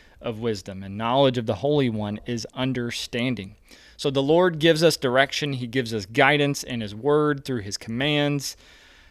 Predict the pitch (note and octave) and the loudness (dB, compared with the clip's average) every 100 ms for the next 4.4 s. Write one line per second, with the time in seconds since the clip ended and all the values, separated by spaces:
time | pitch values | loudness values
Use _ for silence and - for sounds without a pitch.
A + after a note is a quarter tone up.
0 | _ - C3 G#2 A2+ C#3+ C#3 C#3+ C#3 B2 | _ -4 -4 -2 2 4 4 2 2 0
1 | C3 C3+ C3+ C3+ - - C3+ A#2+ C3 C3 | 2 4 4 2 -6 -8 -4 -2 0 0
2 | - A#2 B2+ - C#3+ C3+ B2+ - - - | -2 -2 0 2 2 2 0 -6 -16 -16
3 | - D3 D#3+ D3+ G#3+ G#3+ F3 E3+ D#3 - | -6 2 6 8 6 4 2 2 0 0
4 | D#3+ D3+ D3 C#3+ | 0 0 0 -4